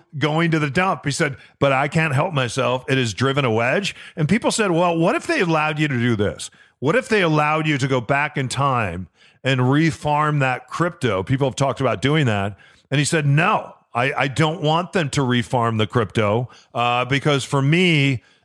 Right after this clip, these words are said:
it's not about the money. It's about the principle of being able to go back into the dump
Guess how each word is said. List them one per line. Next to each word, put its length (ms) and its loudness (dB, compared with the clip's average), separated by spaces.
it's 200 -4
not 220 0
about 200 2
the 80 0
money. 400 2
It's 240 -2
about 240 -2
the 80 0
principle 640 0
of 160 -4
being 260 -2
able 280 -2
to 40 -4
go 160 0
back 420 -2
into 200 2
the 80 0
dump 400 0